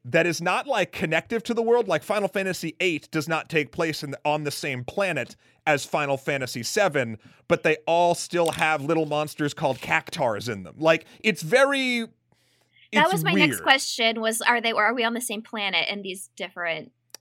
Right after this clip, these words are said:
Speaker 1: No.
Speaker 2: movies?
Speaker 1: They've done
Speaker 2: But
Speaker 1: some crossover games and things like that. There's, uh, and there's some really bad, uh, mobile game shills that, like, try to put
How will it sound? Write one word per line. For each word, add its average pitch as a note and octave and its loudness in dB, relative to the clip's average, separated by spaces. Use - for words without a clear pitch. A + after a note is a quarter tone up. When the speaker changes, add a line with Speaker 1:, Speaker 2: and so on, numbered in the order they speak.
Speaker 1:
No. B2+ 2
Speaker 2:
movies? - -10
Speaker 1:
They've C4+ -2
done E4+ 2
Speaker 2:
But - 2
Speaker 1:
some B3 0
crossover E3 -2
games D#3 -6
and D3 -10
things C#3+ -8
like C#3 -4
that. C#3 -2
There's, B2+ -8
uh, C3 -4
and C#3 -8
there's C#3 -6
some A#2+ -10
really C#3 -2
bad, B2 -2
uh, A2+ 0
mobile B2 -4
game G#2+ -6
shills A2 -6
that, A2 -12
like, A2 -6
try B2+ -4
to A#2 -6
put - -6